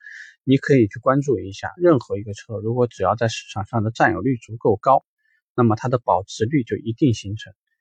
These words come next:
像现在市场上保值率比较高的车有哪些呢？大众的 Polo 保值率很高，飞度的保值率很高，呃，别克的凯越保值率还很不错，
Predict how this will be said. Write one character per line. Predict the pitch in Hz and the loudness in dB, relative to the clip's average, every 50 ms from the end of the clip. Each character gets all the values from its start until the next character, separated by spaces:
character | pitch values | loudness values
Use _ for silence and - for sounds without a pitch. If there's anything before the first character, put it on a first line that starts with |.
| _ _ _ _ _ | _ _ _ _ _
像 | - 139 131 | 2 2 2
现 | - - 143 139 135 | 4 4 4 4 4
在 | 147 131 107 - _ _ _ _ _ _ _ _ | 4 2 2 2 _ _ _ _ _ _ _ _
市 | - - - 165 131 | -6 -2 0 0 2
场 | - 98 95 | 0 -2 -2
上 | 95 131 131 | -2 -2 -2
保 | - - 87 87 | -2 -2 -4 -4
值 | - - 117 | -4 -4 -4
率 | 127 123 | -4 -4
比 | - _ | -6 _
较 | - 95 95 - | -10 -10 -6 -2
高 | - 135 135 127 | 2 2 4 4
的 | 110 | 2
车 | 98 - - 110 | 0 -4 -2 -2
有 | 107 110 | 0 0
哪 | 110 - - | -2 -4 -6
些 | - - - 107 | -10 -12 -10 -10
呢？ | 101 98 104 _ _ _ _ _ _ _ _ _ _ | -10 -10 -12 _ _ _ _ _ _ _ _ _ _
大 | - 143 135 | 2 2 2
众 | - 151 127 | 2 2 0
的 | 123 | 0
Polo | 117 - _ - 165 147 107 - | -2 -2 _ 0 2 2 2 0
保 | - 95 92 101 | -2 -6 -6 -6
值 | 101 - - - 107 | -8 -10 -14 -14 -10
率 | 113 123 110 92 | -6 -6 -6 -6
很 | - - 95 87 | -6 -10 -16 -14
高， | - 92 90 90 - _ _ _ _ _ _ _ _ _ _ _ _ _ _ _ _ _ _ - - _ _ _ - | -10 -10 -10 -10 -12 _ _ _ _ _ _ _ _ _ _ _ _ _ _ _ _ _ _ -20 -20 _ _ _ 0
飞 | 147 131 | 2 2
度 | 131 - 135 | 2 2 0
的 | 117 101 | 0 0
保 | 98 - 87 85 | -2 -2 -4 -6
值 | - - 92 | -6 -10 -14
率 | 90 - - | -14 -16 -18
很 | _ _ _ _ | _ _ _ _
高， | _ _ _ _ _ _ _ _ _ _ _ _ _ _ _ _ _ - | _ _ _ _ _ _ _ _ _ _ _ _ _ _ _ _ _ -2
呃， | - 90 95 92 80 - _ | 0 2 2 2 0 -4 _
别 | - 110 110 | 0 0 2
克 | - - 110 | 2 2 0
的 | 104 101 | 0 -2
凯 | - - 90 | -4 -8 -6
越 | 92 107 110 | -4 -2 -2
保 | 107 98 85 | -2 -4 -8
值 | 85 _ 107 | -14 _ -18
率 | 110 90 90 | -16 -16 -14
还 | 90 - 101 | -12 -10 -12
很 | 92 - - 85 | -12 -12 -14 -16
不 | 85 90 85 | -16 -16 -16
错， | - - - _ _ | -16 -18 -20 _ _